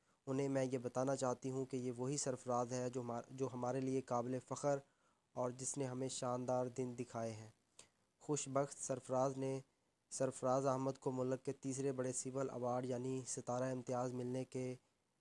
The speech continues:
ए, तकरीब से अपनी तस्वीर जारी की। उन्होंने ये भी लिखा कि और भी बहुत से ऐसे लम्हात हैं जिनका मैं जिक्र कर सकती हूँ, लेकिन समझदार के लिए इशारा ही काफ़ी है। ख्याल रहे कि हाल ही में एक इंटरव्यू में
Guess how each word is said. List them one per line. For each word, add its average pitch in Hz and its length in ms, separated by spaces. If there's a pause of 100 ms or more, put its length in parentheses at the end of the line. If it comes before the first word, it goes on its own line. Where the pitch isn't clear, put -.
(180)
ए, 117 260
तकरीब 131 340
से 139 160
अपनी 135 200
तस्वीर 127 500
जारी 131 320
की। 120 300 (300)
उन्होंने 139 260
ये 131 200
भी 139 120
लिखा 135 380 (840)
कि 131 400 (380)
और 139 260 (380)
भी 147 120
बहुत 135 340
से - 260
ऐसे 139 220
लम्हात 131 460
हैं 139 100
जिनका 131 280
मैं 131 120
जिक्र 127 280
कर 127 180
सकती - 360
हूँ, 135 120
लेकिन 127 280
समझदार 123 560
के - 140
लिए 127 160
इशारा 120 320
ही 127 100
काफ़ी 117 360
है। 113 180 (460)
ख्याल 131 240
रहे 135 280
कि 139 180
हाल 127 320
ही 135 160
में 135 180
एक 131 120
इंटरव्यू 131 500
में 131 200